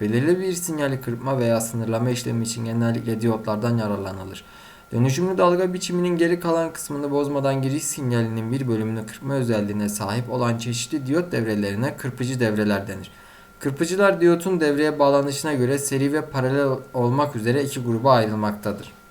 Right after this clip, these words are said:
Diyotun yönüne göre kırpıcılar şu şekilde sınıflandırılabilir. Pozitif kırpıcılar, negatif kırpıcılar, birleşik kırpıcılar. Pozitif kırpıcılar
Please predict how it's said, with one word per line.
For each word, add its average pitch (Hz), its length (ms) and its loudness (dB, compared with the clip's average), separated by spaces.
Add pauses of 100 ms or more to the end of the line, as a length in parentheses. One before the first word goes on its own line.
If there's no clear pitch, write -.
(1700)
Diyotun 151 340 2
yönüne 170 280 4
göre 160 240 4
kırpıcılar 135 500 0
şu - 140 -4
şekilde 131 360 -4
sınıflandırılabilir. 110 1200 -2 (2000)
Pozitif 135 360 -2
kırpıcılar, 170 600 2
negatif 143 460 -2
kırpıcılar, 151 720 -2
birleşik 127 400 2
kırpıcılar. 98 560 -6 (500)
Pozitif 165 420 0
kırpıcılar 117 800 0